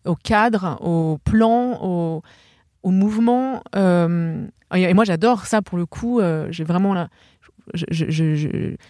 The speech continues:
savoir comment faire bouger un personnage, euh, en, en bande dessinée, euh, comment le f-, comment, comment lui faire, euh, raconter des choses, euh, euh, par son expression,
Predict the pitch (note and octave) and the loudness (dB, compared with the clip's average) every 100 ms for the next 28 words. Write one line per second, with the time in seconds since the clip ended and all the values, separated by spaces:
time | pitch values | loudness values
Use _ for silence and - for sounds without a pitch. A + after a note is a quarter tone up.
0 | _ - F#3 F3 - G3+ F3+ F#3 E3 G#3 | _ -2 2 2 4 4 4 2 4 4
1 | G3+ A3+ F3+ F3+ - F#3 F3+ F#3 E3 D#3+ | 6 4 4 0 0 0 2 2 2 -2
2 | D3 D3 B2+ F3 _ _ - - _ _ | -4 -6 -8 -12 _ _ -20 -20 _ _
3 | _ E3+ C#3+ C#3 C#3+ - C#3 C3 D3 D3+ | _ -8 -6 -8 -12 -16 -12 -6 -4 -2
4 | D3 F3 A#3 G#3 D#3 D3+ D3+ D#3 - - | 0 2 4 4 2 -2 -6 -8 -8 -2
5 | E3+ D#3+ D#3 - - D#3+ D#3+ D3+ E2+ - | 0 2 0 -4 -10 -4 -2 -2 -6 -10
6 | _ _ _ _ - F#3 F3 E3 - G3 | _ _ _ _ -2 2 2 0 0 0
7 | F#3 E3+ D#3+ D3+ D3+ D#3 D3+ F#3 F3 F3 | 2 2 2 0 0 -4 -2 0 2 2
8 | F#3 F3 - G#3 G#3 G3 F3+ E3 D#3 D3+ | 2 0 0 0 2 0 0 0 0 -2
9 | D3 D#3 F3 _ _ _ _ _ - D#3+ | -4 -8 -12 _ _ _ _ _ -10 -8
10 | - D#3+ - E3+ - G3 F#3 - | -4 -4 0 0 2 0 0 0